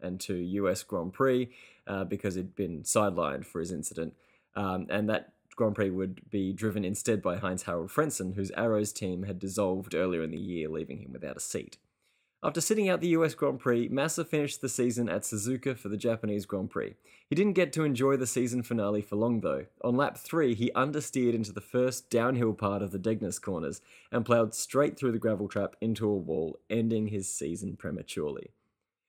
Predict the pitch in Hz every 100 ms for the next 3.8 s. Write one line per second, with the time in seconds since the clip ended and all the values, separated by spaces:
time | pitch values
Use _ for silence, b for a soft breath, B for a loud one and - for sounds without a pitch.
0 | _ - 135 151 170 175 151 139 135 135
1 | 110 104 - 120 135 143 135 127 131 120
2 | 107 - 170 151 92 82 - - 98 -
3 | 110 104 95 - - 131 - -